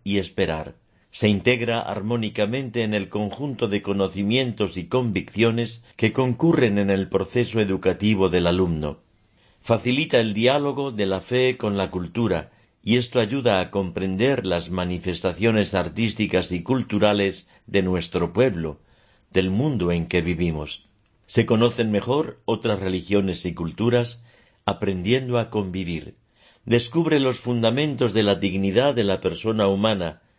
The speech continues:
ofrece un estilo de vida individual y social, suscita la conciencia de los propios derechos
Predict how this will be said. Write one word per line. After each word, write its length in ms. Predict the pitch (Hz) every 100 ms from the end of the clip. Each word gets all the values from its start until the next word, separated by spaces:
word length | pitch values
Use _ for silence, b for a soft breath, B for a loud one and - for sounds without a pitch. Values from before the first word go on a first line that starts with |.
| _ _ _ _ -
ofrece 640 | 101 123 127 127 117 -
un 160 | 131 127
estilo 480 | 117 - 139 127
de 100 | 113
vida 320 | 113 135 120 104
individual 760 | 101 95 98 92 101 120 117
y 60 | 107
social, 640 | 95 85 110 98 87 78 _ _ _ _
suscita 600 | - 113 107 - 165 -
la 180 | 98 92
conciencia 720 | 104 95 90 131 127 87 90
de 80 | 85
los 220 | 85 85
propios 520 | 113 110 - 92 82
derechos 680 | 90 95 113 - 117 120 -